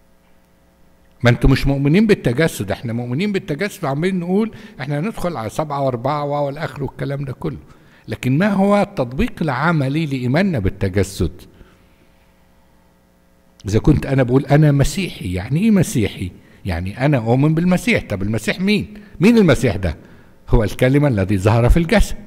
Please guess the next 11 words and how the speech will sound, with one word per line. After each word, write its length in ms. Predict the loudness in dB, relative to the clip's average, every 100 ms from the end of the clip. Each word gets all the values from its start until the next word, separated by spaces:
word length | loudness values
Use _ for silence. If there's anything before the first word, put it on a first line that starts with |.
| -18 -20 -20 _ -10
يعني 200 | -6 -4
ده 280 | -2 -2 -4 -14 -8
أنا 160 | -2 0
أؤمن 300 | 2 2 2
بالتجسد. 600 | 2 2 4 2 0 -8 -10 -16 -20 -20 _ _ _ _ _ _ _ _ _ _ -4
يوم 240 | -2 0
أؤمن 440 | 0 4 4 6 4
بالتجسد 540 | 2 2 0 0 0
يبقى 180 | 2 4
أؤمن 360 | 4 6 6 4
بالإنسان 600 | 2 0 2 4 4